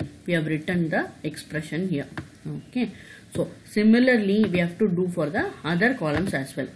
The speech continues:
Just that, like I told you, we'll have to change the name of the column. See here, name only is changed. Uh, all other things remains the same.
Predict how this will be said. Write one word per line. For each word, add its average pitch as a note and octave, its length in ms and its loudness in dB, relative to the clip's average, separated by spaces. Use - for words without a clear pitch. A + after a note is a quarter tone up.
Just F3+ 260 0
that, C#4+ 320 2
like F3 340 0
I F3+ 120 2
told F3+ 280 0
you, D#4+ 240 0
we'll F#3 160 0
have F3 160 0
to A#3 80 4
change F3+ 380 0
the C#4 80 2
name G3+ 400 4
of E3+ 160 -4
the D#3+ 100 -2
column. C3+ 300 -6
See E3+ 180 -2
here, G#3 220 -2
name E3+ 480 2
only D#3+ 240 2
is F#3 180 -2
changed. D3 280 -4
Uh, E3 220 0
all A3 260 4
other A3 200 4
things C4+ 280 0
remains E3+ 380 0
the D3+ 160 0
same. A2+ 240 -8